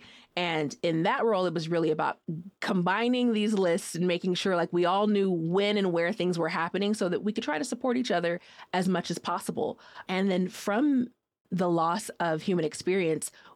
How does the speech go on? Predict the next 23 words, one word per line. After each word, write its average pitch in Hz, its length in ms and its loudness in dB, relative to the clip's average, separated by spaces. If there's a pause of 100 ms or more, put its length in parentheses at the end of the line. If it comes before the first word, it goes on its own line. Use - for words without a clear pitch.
(280)
what 175 260 0
w-, 175 200 2
what 175 140 -2
came 208 180 2
out 226 120 0
of 226 60 0
the - 80 -2
fire 180 540 0 (160)
<laughs> - 160 -16
was 180 280 2
the 180 100 0
jam 180 500 0
that 147 120 0
was 160 120 -2
started 156 340 0
by, 147 200 0
uh, 147 200 0
Jamila 151 400 0
Wimberly, 151 540 0
and 151 160 0
that 160 260 -2
was 160 280 0
at 147 460 -6